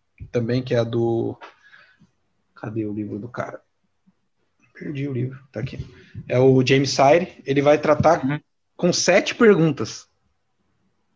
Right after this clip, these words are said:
Speaker 1: em ve-, ao
Speaker 2: Uhum.
Speaker 1: invés de, de três. Eu tenho uma abordagem que eu quero tratar no meu livrinho lá, já tá até escrito essa parte,
Speaker 2: Uhum.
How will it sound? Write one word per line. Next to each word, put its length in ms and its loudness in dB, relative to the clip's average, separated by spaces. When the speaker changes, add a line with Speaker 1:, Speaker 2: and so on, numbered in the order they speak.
Speaker 1:
em 80 -6
ve-, 240 -2
ao 80 2
Speaker 2:
Uhum. 60 4
Speaker 1:
invés 300 0
de, 560 2
de 120 0
três. 500 -2
Eu 240 4
tenho 200 2
uma 100 2
abordagem 460 2
que 40 -4
eu 40 -2
quero 180 0
tratar 280 -4
no 60 -4
meu 120 -2
livrinho 300 -4
lá, 120 -2
já 100 -4
tá 200 -4
até 380 -8
escrito 300 -10
essa 120 -10
parte, 280 -2
Speaker 2:
Uhum. 220 -4